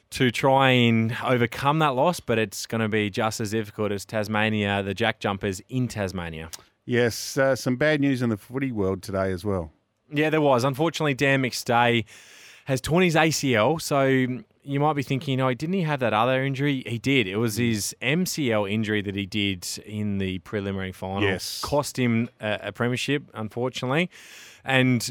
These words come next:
Speaker 1: that was on his other knee. So not great news. I mean, if it was on the same knee, you'd be like, there maybe was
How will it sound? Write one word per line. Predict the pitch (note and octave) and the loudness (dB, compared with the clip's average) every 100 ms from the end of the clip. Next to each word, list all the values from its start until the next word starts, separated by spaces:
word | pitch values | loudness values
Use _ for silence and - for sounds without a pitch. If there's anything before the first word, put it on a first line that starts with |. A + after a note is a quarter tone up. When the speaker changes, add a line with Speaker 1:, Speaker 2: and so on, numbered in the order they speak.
| - | -4
Speaker 1:
that | C3+ D#3 | 0 0
was | F#3+ | 2
on | F#3+ F#3 | 0 2
his | C3 | 2
other | A#2 G#2+ | 2 2
knee. | F#2+ E2+ C#2 | 0 -4 -8
So | - A#2+ A#2+ A#2 A2+ A2+ | -4 2 4 4 4 2
not | A2 - C#3 D#3+ - | -2 -4 0 0 2
great | E3 C#3 | 2 2
news. | A2+ A2+ A#2 A2+ | 2 2 2 2
I | A2+ | 2
mean, | A#2 A#2 | 2 2
if | A#2 A2 | 2 0
it | |
was | C3 B2+ | -2 0
on | E3 | 0
the | E3+ | 0
same | - C3+ A#2+ | 0 2 2
knee, | A#2 A2+ | 4 4
you'd | A2+ G#2+ | 4 2
be | A2 | 2
like, | G#2+ G#2+ | 2 2
there | G#2+ | 2
maybe | G#2+ G#2+ G#2+ | 2 2 2
was | G#2 G2+ - - | 0 -2 -4 -6